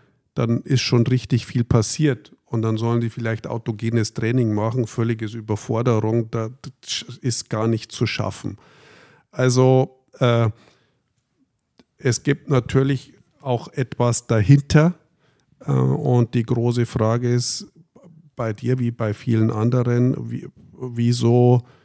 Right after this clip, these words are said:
wo kommt's eigentlich denn her? Wieso ist das Thema bei dir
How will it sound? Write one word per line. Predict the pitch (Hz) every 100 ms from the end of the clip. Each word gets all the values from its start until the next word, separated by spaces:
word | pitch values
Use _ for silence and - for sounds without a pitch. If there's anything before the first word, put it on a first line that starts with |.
| _ _ _ - -
wo | - 117 113
kommt's | - 127 127 - -
eigentlich | 123 117 123 117 113 -
denn | - 113
her? | 110 117 127
Wieso | 110 123 123 120
ist | 117 -
das | 117 -
Thema | - 120 123 117
bei | 113 110
dir | 110 110 123 123 -